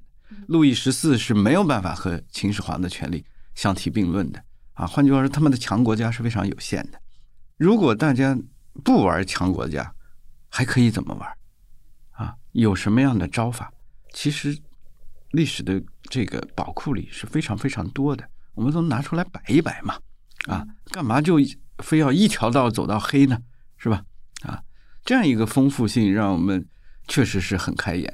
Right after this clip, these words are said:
Speaker 2: 的。
Speaker 1: 嗯。
Speaker 2: 啊，很多地方的很多招法，我们都觉得，哦，原来这个事情是可以这样搞的，啊，很开眼。比如说，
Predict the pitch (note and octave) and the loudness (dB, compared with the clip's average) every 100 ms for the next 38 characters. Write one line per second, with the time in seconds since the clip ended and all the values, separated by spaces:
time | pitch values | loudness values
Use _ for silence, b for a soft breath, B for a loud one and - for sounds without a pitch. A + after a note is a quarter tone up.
0 | - - _ B3+ A3 - - F2+ E2+ F2+ | -12 -20 _ -14 -14 -8 -4 -2 -2 -2
1 | G2 B2 C3+ D3 A#2 A2 G2+ G2 F2+ - | 0 0 2 4 4 2 2 0 -2 -2
2 | D#2+ F2+ G2 F2 - - - - - - | -2 -2 -2 -4 -8 -16 -20 -20 -14 -2
3 | G2+ G2 - - B1 C#2 D#2+ G#2 A2 A#2+ | -2 -2 -4 -6 -8 -6 -2 -2 0 -2
4 | A2 - F2+ F#2+ - - - - - A2+ | -4 -4 -4 -4 -4 -10 -16 -14 -10 -8
5 | - - A2 A2 A#2+ A#2+ - - F#2+ F#2 | -8 -6 -2 0 0 -2 -6 -8 -10 -10
6 | - - F#2+ E3 F#3 G#2+ - - - - | -8 -6 -4 -2 -2 -2 -6 -8 -8 -10
7 | - - - - - - - D2+ - F2+ | -18 -18 -14 -12 -14 -14 -14 -10 -8 -8
8 | - - - - A3+ C3+ D#3 E3+ F3+ | -10 -14 -14 -6 2 4 4 2 2